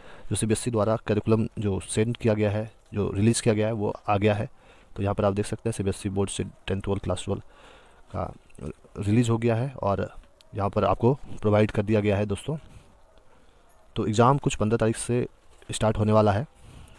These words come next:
तो यहाँ पर चलिए हम लोग इसको देखते हैं। ये रहा हमारा डेट शीट जो क्लास टेंथ के लिए और क्लास ट्वेल्व के लिए, दोनों के लिए रिलीज कर दिया गया है। तो पहले मैं इस वीडियो में क्लास टेंथ के लिए आपको बताता हूँ कि किस किस दिन कौन सा एग्जाम होने वाला है।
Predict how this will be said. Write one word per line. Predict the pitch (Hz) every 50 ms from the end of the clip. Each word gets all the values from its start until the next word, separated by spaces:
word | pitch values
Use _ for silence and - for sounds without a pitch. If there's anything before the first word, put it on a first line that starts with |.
| - -
तो | - 95
यहाँ | 92 92 98
पर | - - 104
चलिए | - - 98 104 117
हम | 101 98
लोग | 101 104
इसको | 98 - 104
देखते | 95 98 - - - 117
हैं। | 120 135 - - - - - - - - _ _ - _ _ _ _ _ _ _ _ _ - - - - - - - - -
ये | 104 101
रहा | 92 90 98 113 - - - - - - - -
हमारा | - - 98 98 101 104
डेट | 101 98 101 98 -
शीट | - - 123 - - -
जो | 101 104 90 - - - - - - -
क्लास | 98 101 104 -
टेंथ | - 104 101 113 - - - -
के | 107
लिए | 98 101 107 110 113 - - - - - - - - - - _ _ _ _ _ - - - - _ _ _ _ _ _ _ - - - - - - _ _ -
और | - - 107
क्लास | - - 104 101 -
ट्वेल्व | - 107 104
के | - 113
लिए, | 107 104
दोनों | 101 104 101 110
के | - 117
लिए | 107 110 117 113
रिलीज | 107 98 104 110 117 113 -
कर | - 113
दिया | 107 113 113
गया | 110 120 123
है। | 123
तो | - -
पहले | 110 104 104 101 104
मैं | 107 107
इस | 101 98
वीडियो | 104 104 110 101
में | 101 113 123
क्लास | - - 101 101 - -
टेंथ | 101 98 101
के | - - 104
लिए | 107 113
आपको | 107 101 - - 127 147 - - - -
बताता | - - - 107 - 104 101 - - 123
हूँ | 127 143
कि | - 113
किस | - - 113 -
किस | - 110
दिन | 101 101 107 107
कौन | 107 - 101 104
सा | - 107
एग्जाम | 101 98 107 104 110 113 107 -
होने | 107 104
वाला | 104 101 101 107
है। | 123 156